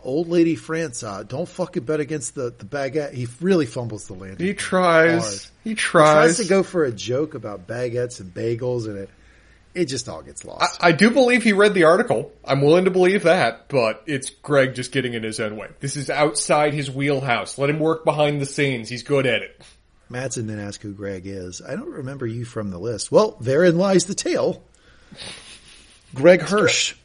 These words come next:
Speaker 1: Ori. Gregory Hirsch.
Speaker 2: Uh, I, I like a lot that Kendall walks up and backs up Greg here. That, you know, K-,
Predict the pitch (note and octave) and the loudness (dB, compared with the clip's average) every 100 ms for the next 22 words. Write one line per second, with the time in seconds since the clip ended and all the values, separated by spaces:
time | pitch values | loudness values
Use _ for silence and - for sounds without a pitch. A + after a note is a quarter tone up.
0 | _ - F#3+ G3 C3+ A2+ - _ _ _ | _ 10 12 12 8 4 -4 _ _ _
1 | _ - C3+ F3 E3+ F3 D3+ A#2+ A2 G#2+ | _ 2 6 8 8 6 6 2 0 -2
2 | - - - _ _ _ _ _ _ E3 | -4 -6 -8 _ _ _ _ _ _ -8
3 | - - _ _ B2+ C#3+ - D#3+ D3+ D#3+ | -8 -20 _ _ -12 -10 -2 0 0 -4
4 | C3+ D3+ G#3 B3+ - D3+ C#3+ D3 C#3 A#2 | 0 4 4 2 -2 0 2 2 4 2
5 | - C#3 - D3 C#3+ C3+ B2 B2 B2 B2+ | -4 -14 -8 -6 -2 -2 -2 -4 -4 -6
6 | A2 A2 A2 G#2 G#2 A2 G2 G#2+ F#2+ F#2 | -6 -8 -6 -4 -4 -8 -12 -12 -12 -14
7 | G2 - _ _ _ _ _ _ _ - | -18 -20 _ _ _ _ _ _ _ -10
8 | G#2+ - - C3+ A2+ - | -10 -10 -8 -6 -6 -8